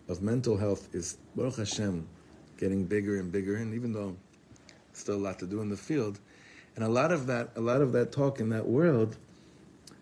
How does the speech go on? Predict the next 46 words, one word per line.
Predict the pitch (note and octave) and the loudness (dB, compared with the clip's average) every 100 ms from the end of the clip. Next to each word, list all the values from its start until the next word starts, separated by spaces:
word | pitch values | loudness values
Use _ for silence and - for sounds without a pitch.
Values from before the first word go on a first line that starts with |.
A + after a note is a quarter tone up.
| - - - | -20 -20 -6
has | B2 B2 | -4 -2
to | A#2+ | -4
do | A2 A#2+ | -2 0
with | A2+ A2+ | 0 -2
not | A2+ A#2 A#2 - - | -4 -2 -2 -8 -6
overdoing | G#2+ G#2+ G2+ G2+ G2 E2 | -4 -2 -2 -2 -4 -6
it, | - - - - - | -12 -16 -20 -20 -14
not | G#2 G#2+ | -10 -8
taking | G#2+ G2+ G2+ | -6 -6 -6
on | G2 G2 | -4 -6
too | - | -4
much, | G2+ G2+ F#2 - | -2 -2 -4 -8
v'chulei. | F2 - F2+ C2 - - - - - - | -12 -8 -8 -8 -10 -14 -20 -20 -20 -6
I | A#2 | 0
don't | C3 | 4
think | C3 | 4
that's | A2 | 2
what | G#2 | 0
the | G#2 | -4
Rebbe | G2 F#2+ | -4 -6
is | |
speaking | - G2 F#2+ F#2 | -8 -8 -8 -8
about | C#2+ C2 | -10 -10
over | B1 | -12
here. | D#2+ - - - - _ _ - | -16 -18 -20 -20 -20 _ _ -14
I | |
think | G#2+ G#2 | -8 -4
the | |
Rebbe | A2 A2+ | -2 -2
is | G2+ | -4
really | F#2+ A2 G#2 | -4 -2 -2
saying | G2 A2 A2 G#2 | -4 -4 -4 -4
to | G2 | -6
us, | - | -6
if, | G#2+ - - - - | -10 -12 -18 -20 -10
tune | - A#2+ | -4 -2
into | A2+ G2 | -2 -4
the | G2 | -8
Nakuda | F#2+ A2 G#2 | -6 -6 -4
of | F#2+ | -4
Moshe | G#2 G2+ - | -6 -6 -6
Rabbeinu | G2 G#2 G#2+ | -6 -6 -6
that's | G#2 G2 | -6 -8
inside | F#2+ - G#2 G#2+ | -10 -8 -6 -4
of | G#2 | -6
you, | C#2 E2 | -6 -8